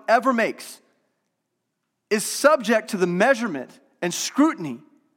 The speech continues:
of a book that we believe is absolutely one hundred percent perfect in every regard, in every jot and tittle. So here's the point.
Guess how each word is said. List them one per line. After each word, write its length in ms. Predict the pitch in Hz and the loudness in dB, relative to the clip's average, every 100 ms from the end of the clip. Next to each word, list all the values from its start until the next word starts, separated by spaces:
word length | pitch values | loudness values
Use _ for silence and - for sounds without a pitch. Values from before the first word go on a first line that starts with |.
| _ _ _ _ - | _ _ _ _ -4
of 100 | 165 | -2
a 60 | 165 | 0
book 420 | 185 202 - - | 2 0 0 -10
that 80 | 160 | -4
we 100 | 156 | -2
believe 300 | 156 156 147 | 0 -2 -2
is 80 | 127 | -4
absolutely 520 | 139 139 147 139 139 | -6 -6 -12 -12 -10
one 220 | 131 139 | -8 -8
hundred 160 | 139 131 | -8 -10
percent 320 | 127 - 123 | -12 -14 -16
perfect 380 | - 120 120 127 | -14 -14 -14 -16
in 120 | 127 - | -14 -12
every 240 | 123 123 | -12 -10
regard, 400 | 113 113 113 - _ _ _ _ _ - | -10 -10 -12 -14 _ _ _ _ _ -12
in 120 | 147 139 | -12 -6
every 380 | 151 143 135 139 135 | -6 -4 -6 -8 -8
jot 320 | 131 123 - | -4 -4 -6
and 160 | 127 120 | -14 -12
tittle. 320 | 127 117 - _ _ _ _ _ _ _ _ _ _ _ | -12 -14 -20 _ _ _ _ _ _ _ _ _ _ _
So 120 | - 151 | -12 -2
here's 240 | 170 156 | 0 0
the 80 | 151 | -4
point. 300 | 190 165 | -8 -10